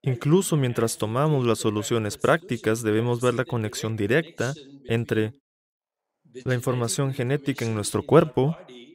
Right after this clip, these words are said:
y, de nuevo, usaste otra palabra, diversidad máxima de información genética. De la información genética en nuestro cuerpo, noventa y nueve por ciento es en realidad bacterias y microorganismos. Noventa y nueve por ciento.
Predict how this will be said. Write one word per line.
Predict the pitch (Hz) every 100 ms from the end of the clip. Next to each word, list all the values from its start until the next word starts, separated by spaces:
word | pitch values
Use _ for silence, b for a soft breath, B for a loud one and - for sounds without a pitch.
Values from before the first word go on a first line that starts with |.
| _ -
y, | 117 113 110 - _
de | 117
nuevo, | 113 135 170 113 98 113
usaste | 110 117 - 107
otra | 107 113 110
palabra, | 95 113 135 104 110 - _ _ _ -
diversidad | 117 120 113 - 110 120
máxima | 127 131 127 - 139 147
de | 143
información | 131 117 117 104 - 104
genética. | 113 110 127 110 95 101 _ _ _ _ _ _ _ _ _
De | 131 123
la |
información | 123 135 123 113 - 147 165
genética | 139 165 170 151 123
en |
nuestro | 117 107 - -
cuerpo, | 156 175 - 147
noventa | 151 127 123 117
y | 110
nueve | 117 151 175
por | 151 135
ciento | - 156 160
es | 135 143
en | 135
realidad | 135 120 127
bacterias | 123 - 143 151 139
y |
microorganismos. | 135 123 117 113 107 160 - 107 113 - 117 - - _ - -
Noventa | 120 131 123
y |
nueve | 127 175
por | 196 131
ciento. | - 165 156 - 101